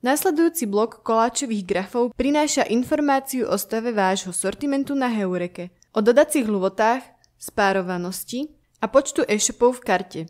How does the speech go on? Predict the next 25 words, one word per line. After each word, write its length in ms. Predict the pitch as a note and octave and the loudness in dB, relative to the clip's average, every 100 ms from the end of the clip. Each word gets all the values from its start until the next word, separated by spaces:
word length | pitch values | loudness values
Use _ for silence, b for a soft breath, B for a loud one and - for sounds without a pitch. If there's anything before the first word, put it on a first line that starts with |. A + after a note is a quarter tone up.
| _ _ _ _ _ _ | _ _ _ _ _ _
Zo 80 | A#3+ | -4
štvrtého 480 | - C4+ D4+ F4 A#3+ | 0 -2 2 2 4
bloku 320 | G#3+ G#3+ C4+ | 2 2 -2
získate 480 | A3+ A3 G#3 G3 G3+ | -4 -4 -4 -2 0
lepší 400 | G#3+ B3 - A#3+ | 0 -2 -6 -6
prehľad 480 | F#3+ G3 G#3 G#3+ G3+ | -4 0 -2 -2 -6
o 20 | |
svojom 380 | - F#3+ B3+ B3 | -4 -4 -2 -2
tovare. 400 | G3 E3+ E3 - _ _ C#4 | 0 0 -4 -12 _ _ -2
Úvodný 320 | D#4 C#4 A#3+ | 0 2 2
graf 320 | G#3 G#3 A3+ | 4 2 2
umožňuje 480 | A3 A3+ A3 G#3+ G3 | 2 2 4 2 0
na 160 | F#3 F#3 | -2 -2
prvý 240 | C4 B3+ | -2 -2
pohľad 400 | A3+ A3+ A3+ - | -2 0 0 -2
odhaliť, 560 | F#3 G3 F#3+ G#3+ B3 _ b b - | -6 -4 -2 -4 -6 _ b b -10
či 80 | C#4 | -4
sa 240 | D#4+ C4+ | 2 4
radikálne 560 | G#3+ A3+ C4+ B3 B3 A#3+ | 4 2 -2 -2 0 2
nezmenil 560 | G3 F#3+ G#3 G#3 G#3+ | 0 0 -2 0 -2
počet 320 | G#3 - F3+ | -6 -8 -10
produktov 480 | F#3+ G3+ A#3 - C4 | -4 -4 -4 -2 0
vo 100 | A3+ F#3 | 2 0
vašom 320 | F#3 - G#3 | -2 -2 -6
feede, 400 | G3 E3 G3 | -6 -6 -4